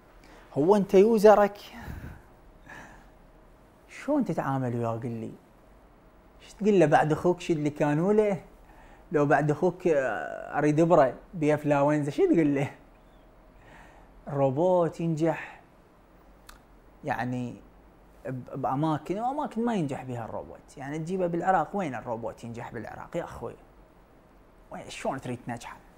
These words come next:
يعني الروبوت من يقسره واصل، واصل عابر له مدري ايش قد، ويصير لود عليه، وهذا اللي يعيط وهذا اللي يصيح.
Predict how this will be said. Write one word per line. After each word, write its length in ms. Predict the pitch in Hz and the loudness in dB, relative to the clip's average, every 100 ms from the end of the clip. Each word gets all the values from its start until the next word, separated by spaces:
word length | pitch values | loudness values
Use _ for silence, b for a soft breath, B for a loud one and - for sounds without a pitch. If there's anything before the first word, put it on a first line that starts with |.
| - _ - - - - _ - - | -20 _ -20 -20 -20 -20 _ -20 -20
يعني 280 | - - - | -20 -18 -10
الروبوت 480 | 143 139 143 - - | 0 2 2 -2 -2
من 100 | 147 | -4
يقسره 520 | 135 127 123 - 165 | -4 -4 -6 -4 -2
واصل، 460 | 170 139 135 135 120 - b b b b - - | 0 -2 -4 -6 -8 -14 b b b b -14 -6
واصل 360 | - - 131 131 - | -6 -6 -8 -10 0
عابر 360 | 131 131 135 | 2 4 2
له 160 | 131 131 | 2 0
مدري 280 | 131 123 123 | -2 -4 -6
ايش 200 | - 139 | -4 0
قد، 240 | 180 - - - - - - _ - - - - - - - | 0 -2 -20 -20 -20 -20 -20 _ -20 -20 -20 -20 -20 -20 -14
ويصير 320 | 139 - 135 | -6 -2 0
لود 280 | 135 135 131 | 2 2 2
عليه، 480 | 123 123 143 180 - - - _ | 0 0 0 -2 -4 -16 -20 _
وهذا 380 | 143 135 143 139 | -2 4 4 4
اللي 100 | 131 | 0
يعيط 460 | 127 117 170 185 165 | 0 2 4 2 4
وهذا 220 | 143 135 | 2 2
اللي 120 | 127 | -2
يصيح. 600 | 127 131 143 175 185 - | -4 0 2 2 -2 -8